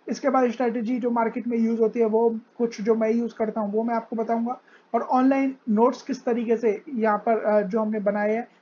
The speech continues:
वो आपको यहाँ पर मैं शेयर करूँगा। तो video में आगे बढ़ते हैं, जानते हैं। Nifty की अगर हम बात करें,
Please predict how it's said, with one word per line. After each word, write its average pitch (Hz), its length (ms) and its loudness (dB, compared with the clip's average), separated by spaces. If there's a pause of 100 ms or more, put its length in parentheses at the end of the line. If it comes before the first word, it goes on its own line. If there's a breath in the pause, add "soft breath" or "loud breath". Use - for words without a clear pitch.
(140 soft breath)
वो 220 120 2
आपको 233 260 2
यहाँ 220 120 -2
पर 220 100 -4
मैं 220 120 -4
शेयर 208 240 -4
करूँगा। 170 400 -12 (320)
तो 202 60 -6
video 214 260 2
में 233 120 0
आगे 208 180 0
बढ़ते 220 280 0
हैं, 220 60 0
जानते 180 320 -8
हैं। - 120 -16 (1400 soft breath)
Nifty 226 280 0
की 262 80 0
अगर 269 180 2
हम 269 140 2
बात 240 180 0
करें, 254 260 -6